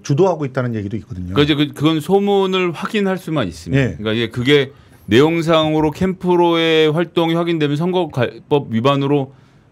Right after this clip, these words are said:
Speaker 2: 저건 처벌할 수 있는
Speaker 1: 네.
Speaker 2: 대상이 됩니다.
Speaker 1: 네.
Speaker 2: 뭐, 그 실체에 대한 접근을 좀 더 해봐야 될 거라고 보고, 여하튼 되게 움직이고 싶은데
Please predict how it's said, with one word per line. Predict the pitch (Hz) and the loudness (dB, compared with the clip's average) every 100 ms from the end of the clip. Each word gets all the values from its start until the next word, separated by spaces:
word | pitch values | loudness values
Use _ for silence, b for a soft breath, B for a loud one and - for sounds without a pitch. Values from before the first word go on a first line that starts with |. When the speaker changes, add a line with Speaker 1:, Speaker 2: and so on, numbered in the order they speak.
| _ _ | _ _
Speaker 2:
저건 | 170 170 135 - - - | -2 -2 -4 -10 -20 -6
처벌할 | 196 208 214 190 | -2 2 2 2
수 | - | 0
있는 | 123 113 107 107 | 0 2 2 4
Speaker 1:
네. | 147 110 | 4 2
Speaker 2:
대상이 | 90 95 123 120 | -2 -2 -2 -2
됩니다. | 95 80 80 73 | -4 -6 -6 -6
Speaker 1:
네. | 113 101 78 - | -4 -4 -6 -4
Speaker 2:
뭐, | 120 113 - b b b - | -2 -2 -8 b b b 0
그 | 117 | 0
실체에 | 175 185 190 170 | 0 -2 0 2
대한 | 160 151 | 2 0
접근을 | 123 - 131 120 | 0 0 0 2
좀 | 117 | 0
더 | 123 | 0
해봐야 | 156 165 147 | 0 2 2
될 | 127 | 0
거라고 | 117 113 107 | 2 2 0
보고, | 95 104 98 76 b b b b | -2 -2 -2 -4 b b b b
여하튼 | 131 165 143 - _ _ - | 0 2 -2 -8 _ _ 2
되게 | 143 175 | 4 6
움직이고 | 170 131 143 147 151 160 160 | 4 4 0 -2 0 0 0
싶은데 | 147 - 156 151 156 165 160 | -4 -6 -2 0 0 0 -4